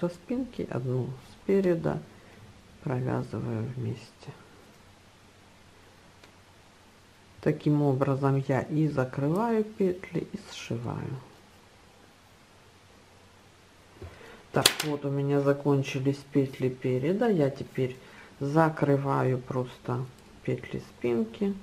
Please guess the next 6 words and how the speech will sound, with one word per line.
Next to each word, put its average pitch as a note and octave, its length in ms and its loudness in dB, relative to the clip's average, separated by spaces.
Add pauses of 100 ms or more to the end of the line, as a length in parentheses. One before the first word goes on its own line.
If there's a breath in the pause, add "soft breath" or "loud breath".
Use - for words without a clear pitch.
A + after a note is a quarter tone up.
(120)
Можно D#3 340 2
спицей, - 460 -2
можно C3+ 400 0
крючком. - 840 -4 (800)
Так, - 560 -16
отлично. - 800 -6